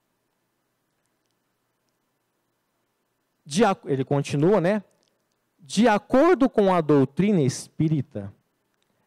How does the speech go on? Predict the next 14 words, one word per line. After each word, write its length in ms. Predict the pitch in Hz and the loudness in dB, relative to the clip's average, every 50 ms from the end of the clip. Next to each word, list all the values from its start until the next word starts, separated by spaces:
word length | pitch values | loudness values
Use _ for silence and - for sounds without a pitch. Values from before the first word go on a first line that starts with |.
| _ _ _ - | _ _ _ -8
desprendendo-se 1300 | 143 156 196 214 208 - - - 202 214 208 202 190 160 165 214 247 285 285 262 247 - - - - 208 | -2 0 2 2 0 -2 -6 -2 0 0 0 0 -2 -2 -2 -2 -2 0 -2 -2 -2 -2 -2 -4 -4 -4
do 240 | 175 - 190 185 | -4 -2 -2 -2
corpo 520 | 165 _ - - 139 135 131 127 - - 135 | -2 _ -2 0 2 4 2 2 0 -2 -2
e 20 | |
reconhecendo 680 | 135 151 151 143 - 160 160 160 160 - - 190 180 170 | 0 0 -2 -2 0 0 0 0 0 0 -2 -2 0 0
a 40 | 156 | -2
sua 500 | - - - - - - 277 262 269 233 | -4 -4 -8 -6 -2 0 2 2 2 2
imperfeição, 960 | 196 165 - 156 147 135 - 139 127 120 - - - 175 175 175 147 117 104 _ _ _ _ _ _ _ - | 0 0 0 0 0 0 -2 -4 -4 -4 -6 -6 -2 -2 0 0 -2 -2 -6 _ _ _ _ _ _ _ 0
o 120 | - 190 208 | 2 4 4
espírito 680 | 208 202 180 - - - - - 254 247 233 - 202 | 4 4 2 -2 -8 -8 -4 -2 -2 -2 -2 -2 -2
escolhe 600 | 190 - - - _ - 208 202 196 196 180 180 | -2 -2 -4 -6 _ 0 2 2 4 2 2 0
por 280 | - - - 196 190 185 | -2 0 2 2 2 2
si 480 | - - - - - - - 277 311 | 0 -4 -6 -6 -4 -2 0 2 2
mesmo, 720 | 339 302 240 190 180 170 175 165 147 170 190 196 220 247 | 2 2 4 4 4 4 2 2 0 0 0 0 0 -2